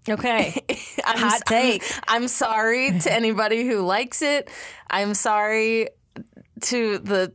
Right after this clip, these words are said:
Speaker 2: show. I <laughs> just, it, well, it, first of all, it's got some of the, like,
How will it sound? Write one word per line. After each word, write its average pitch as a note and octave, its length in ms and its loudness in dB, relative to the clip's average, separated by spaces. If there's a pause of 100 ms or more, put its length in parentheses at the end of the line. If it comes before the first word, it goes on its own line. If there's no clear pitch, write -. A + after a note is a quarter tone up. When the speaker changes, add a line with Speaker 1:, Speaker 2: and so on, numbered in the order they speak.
(100)
Speaker 2:
show. B3 580 2 (140)
I A3+ 100 2
<laughs> F#3+ 80 -6
just, - 760 -2 (1080)
it, C#4+ 220 0
well, D4 380 2
it, C#4+ 80 -2
first F4 440 -2
of C#4+ 120 0
all, A3+ 340 2
it's G#3+ 280 -2
got A#3+ 400 -4
some C#4 200 0
of C4+ 220 -2
the, A3 140 0
like, F#3 460 -2